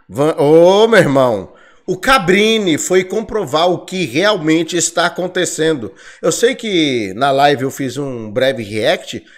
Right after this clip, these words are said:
mas vou colocar aqui, é um vídeo curtinho, onze segundos. Olha aí o que o Rabi-, Ra-, o Roberto Cabrini, Rabino, ó, o Roberto Cabrini acabou colocando aí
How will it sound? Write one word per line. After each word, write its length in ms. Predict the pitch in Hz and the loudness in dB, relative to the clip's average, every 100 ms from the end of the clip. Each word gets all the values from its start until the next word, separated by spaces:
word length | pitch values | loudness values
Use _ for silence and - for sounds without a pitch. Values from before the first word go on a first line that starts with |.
| _ | _
mas 160 | 143 165 | -4 -2
vou 80 | 185 | -4
colocar 280 | 196 185 185 | -6 -4 -4
aqui, 140 | 180 | -4
é 60 | 220 | -6
um 60 | |
vídeo 200 | 202 233 | -6 -10
curtinho, 360 | 247 233 - 190 | -10 -12 -10 -6
onze 220 | 226 220 220 | -4 -4 -6
segundos. 640 | 190 160 208 180 - - _ _ _ | -6 -6 -6 -6 -10 -14 _ _ _
Olha 180 | 214 220 | -2 2
aí 60 | 214 | 0
o 80 | |
que 140 | 214 196 | 0 -4
o 40 | |
Rabi-, 380 | 160 160 156 165 165 - | 0 0 0 -4 -8 -14
Ra-, 260 | 107 135 - | -4 -4 -2
o 380 | 135 127 110 - _ - _ | -4 -4 -6 -10 _ -20 _
Roberto 560 | 135 160 165 214 226 | -4 -2 0 -2 -4
Cabrini, 560 | 202 175 117 143 180 123 | -6 -6 -4 -4 -2 -4
Rabino, 540 | 87 95 87 95 90 | -8 -10 -10 -14 -12
ó, 120 | 101 95 107 _ - _ _ | -12 -12 -20 _ -20 _ _
o 60 | 107 | -4
Roberto 600 | 147 113 139 127 - - | -2 -2 -4 -4 -6 -6
Cabrini 640 | - 180 175 135 147 147 - - - | -2 -2 -2 -4 -4 -4 -8 -18 -8
acabou 520 | 135 151 127 143 160 | -4 -2 -2 -2 -4
colocando 640 | 165 170 165 151 147 135 | 0 0 0 -2 -2 2
aí 280 | 135 123 | 2 2